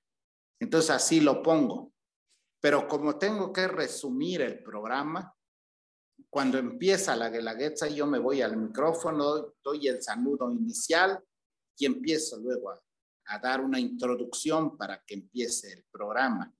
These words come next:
La boda constituye un compromiso social de gran trascendencia para los habitantes de la villa de Mitla.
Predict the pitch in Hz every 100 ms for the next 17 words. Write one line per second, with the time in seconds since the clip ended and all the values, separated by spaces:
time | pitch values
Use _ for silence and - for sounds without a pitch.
0 | _ _ _ _ _ _ _ _ _ _
1 | - - _ _ _ - 127 127 170 151
2 | 127 120 107 120 - 143 131 127 123 107
3 | 95 101 110 120 110 - - - 110 107
4 | 113 98 98 95 120 117 117 92 - 92
5 | 95 117 113 - 110 98 95 92 - 90
6 | 95 92 104 104 101 - - 95 92 101
7 | 95 92 95 104 - _